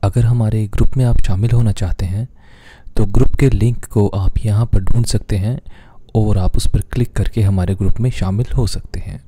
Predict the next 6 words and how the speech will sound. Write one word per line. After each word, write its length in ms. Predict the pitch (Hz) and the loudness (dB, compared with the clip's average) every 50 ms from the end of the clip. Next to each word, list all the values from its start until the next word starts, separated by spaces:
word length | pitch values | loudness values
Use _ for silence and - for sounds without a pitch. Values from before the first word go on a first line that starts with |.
| - - | -10 -6
ओम 340 | 98 95 104 120 127 127 120 | -4 -2 0 0 0 0 0
नमः 220 | 95 85 82 85 | -2 -4 -6 -6
शिवाय। 560 | - - - - - - 104 98 - - - _ _ _ _ _ _ _ _ _ _ _ _ _ _ _ _ _ _ _ _ - - _ _ _ - - | -8 -8 -10 -12 -14 -14 -16 -16 -18 -20 -20 _ _ _ _ _ _ _ _ _ _ _ _ _ _ _ _ _ _ _ _ -20 -20 _ _ _ -8 -2
ओम 300 | - 101 107 123 135 139 | 0 2 2 2 2 0
नमः 260 | 135 131 120 101 92 | -2 -4 -4 -4 -4
शिवाय। 680 | 85 - - - 95 92 87 85 80 80 - - 120 | -6 -6 -10 -10 -10 -10 -10 -10 -12 -14 -16 -18 -20